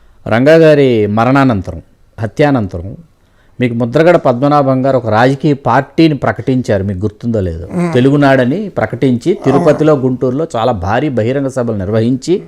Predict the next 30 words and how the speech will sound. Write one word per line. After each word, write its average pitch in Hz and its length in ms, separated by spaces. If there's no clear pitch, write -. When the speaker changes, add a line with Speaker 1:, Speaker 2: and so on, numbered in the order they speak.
Speaker 1:
అవి 113 180
విజయవంతమయ్యి, 143 1000
వాళ్ళొక 127 280
పూర్తిస్థాయి 175 600
పార్టీగా 151 520
రూపుదాల్స్తున్న 139 840
సమయంలో, 135 720
అంటే, 131 180
ఆ 143 80
పార్టీలో 165 920
అప్పుడు 120 200
ఎవరెవరు 175 340
ఉన్నారంటే, 127 480
కేఈ 160 260
కృష్ణమూర్తి 147 500
గారు 117 180
ఉన్నారు, 98 360
కె 156 160
జానారెడ్డి 131 520
గారు 117 200
ఉన్నారు, 95 360
కడప 180 220
డాక్టర్ 135 280
ఎస్ 123 180
వెంకటేశ్వరరావు 120 540
గారు, 123 100
ఇట్లాంటి 123 400
ప్రబృతులంతా 135 680
ఉన్న 113 240
సమయంలో, 120 680